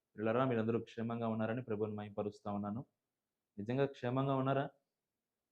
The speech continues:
ఒకవేళ ఏదైనా మీ జీవితంలో ఒక శ్రమ సంభవిస్తే, బైబిల్ చెప్తుంది, మీకు శ్రమ సంభవిస్తే మీరు ప్రార్థన చేయండి. చాలామంది జీవితంలో జరిగేది ఏంటంటే, శ్రమ రాగానే వెంటనే కృంగిపోతారు, భయపడిపోతారు,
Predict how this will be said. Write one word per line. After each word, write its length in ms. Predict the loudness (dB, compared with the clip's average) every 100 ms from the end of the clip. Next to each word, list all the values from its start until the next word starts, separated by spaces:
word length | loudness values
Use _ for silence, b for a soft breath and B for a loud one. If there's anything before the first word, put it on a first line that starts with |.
| _ 2
ఒకవేళ 280 | 6 8
ఏదైనా 580 | 8 6 6 4 2 0 -4 -4
మీ 120 | -2
జీవితంలో 420 | 0 0 0 -2
ఒక 80 | -2
శ్రమ 280 | -4 -4 -4
సంభవిస్తే, 760 | -6 -4 -2 -2 -2 -4 -4 -8 _ _ _ _ _ _ _ _ _
బైబిల్ 280 | 2 4 2 0
చెప్తుంది, 380 | -2 -2 -2
మీకు 200 | -2 -4
శ్రమ 260 | -6 -4 -6
సంభవిస్తే 680 | -4 -2 0 0 0 0 0
మీరు 160 | -2
ప్రార్థన 380 | 0 2 2 2
చేయండి. 460 | 0 0 0 -2 -8 _ _ _ _ _ _
చాలామంది 480 | 4 4 4 2 4 4 4 2 -2 -8
జీవితంలో 500 | 2 4 6 4 4
జరిగేది 420 | 4 4 4 4
ఏంటంటే, 560 | 2 -2 -2 0 2 -2 _
శ్రమ 260 | -8 -4 2
రాగానే 600 | 4 4 2 0 -4 -10 _
వెంటనే 240 | -12 -8 -8
కృంగిపోతారు, 680 | -4 -2 0 2 0 -4 -10 _ _ _ _ _ _ _ _ 2
భయపడిపోతారు, 800 | 4 4 4 2 2 0 0